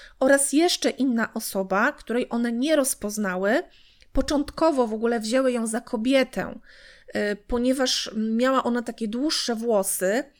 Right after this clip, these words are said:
ale później jednak doszły do wniosku, że raczej był to mężczyzna z dłuższymi włosami.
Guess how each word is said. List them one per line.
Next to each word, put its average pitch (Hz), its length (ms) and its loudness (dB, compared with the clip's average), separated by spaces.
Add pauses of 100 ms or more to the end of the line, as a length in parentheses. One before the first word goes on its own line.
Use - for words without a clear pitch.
(260)
ale 370 200 6
później 330 380 -4
jednak 254 320 -2
doszły 262 400 0
do 226 120 -2
wniosku, 262 720 -4
że 233 180 -2
raczej 269 400 2
był 240 220 -4
to 247 120 -4
mężczyzna 226 720 -4
z 202 80 -8
dłuższymi 214 540 -4
włosami. 190 640 -6